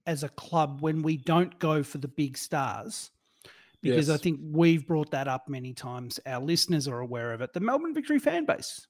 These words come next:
Speaker 1: would be aware of it. Anytime we have gone for the big global name,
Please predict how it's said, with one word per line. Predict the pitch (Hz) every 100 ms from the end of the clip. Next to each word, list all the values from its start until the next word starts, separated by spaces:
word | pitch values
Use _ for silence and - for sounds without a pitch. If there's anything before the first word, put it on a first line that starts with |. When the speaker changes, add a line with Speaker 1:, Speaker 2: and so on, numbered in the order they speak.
| -
Speaker 1:
would | 151
be | 135
aware | 127 104 - -
of | -
it. | - _ _ - - _ -
Anytime | 202 254 269 - 233 226
we | 196 196
have | 185
gone | 165 170 175 170
for | - 165 151
the | 143 139 -
big | 180 175 170 - _ _
global | - 160 160 156 156 151 147
name, | 151 139 139 139